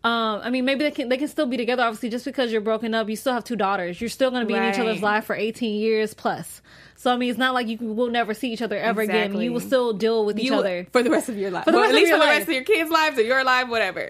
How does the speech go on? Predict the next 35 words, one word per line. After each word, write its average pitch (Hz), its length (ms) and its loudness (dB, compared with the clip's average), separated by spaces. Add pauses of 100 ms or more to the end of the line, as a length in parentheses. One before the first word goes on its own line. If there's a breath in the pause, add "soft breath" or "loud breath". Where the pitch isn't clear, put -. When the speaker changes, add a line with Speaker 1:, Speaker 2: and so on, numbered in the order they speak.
Speaker 1:
For - 80 2
the 262 60 4
rest 359 180 2
of 392 60 4
your 330 180 2
life, 240 240 2
you're 320 120 0
gonna, 277 260 0
like, 240 180 -2
we're 330 140 0
gonna 302 160 0
be 226 160 0
okay. 190 360 -4
We're 254 220 0
like, 254 300 0
I 262 120 4
have 269 260 -2
to 254 100 -8
see 254 220 -4
you. 175 380 -8
Speaker 2:
Yeah. 214 400 0
Speaker 1:
I 240 140 2
have 254 280 4
to, 254 340 -4
I 226 100 2
have 240 220 0
to 269 100 -4
raise 220 200 0
my 247 120 0
daughters 311 240 2
with 240 140 -6
you, 226 80 -2
even 226 160 -4
though 226 120 0
de-, 214 220 -2